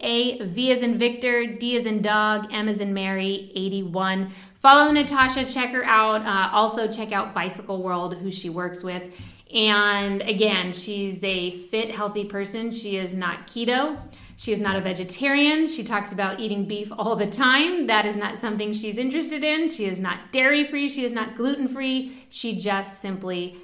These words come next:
has healthy eating habits. Now, the final one we're gonna talk about is the Olympian. The Olympian I told you about, and it's a guy. How about that for all my men out there?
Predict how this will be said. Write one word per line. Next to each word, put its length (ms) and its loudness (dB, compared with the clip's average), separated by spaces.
has 260 -6
healthy 720 -8
eating 320 -8
habits. 680 -10
Now, 120 6
the 120 8
final 500 4
one 180 4
we're 120 4
gonna 180 2
talk 240 4
about 200 4
is 120 0
the 160 2
Olympian. 800 -2
The 140 0
Olympian 440 4
I 100 6
told 240 2
you 60 2
about, 220 4
and 140 -4
it's 120 -4
a 40 -2
guy. 440 4
How 180 -4
about 240 -2
that 260 0
for 80 0
all 100 0
my 120 -2
men 200 0
out 180 -2
there? 280 -4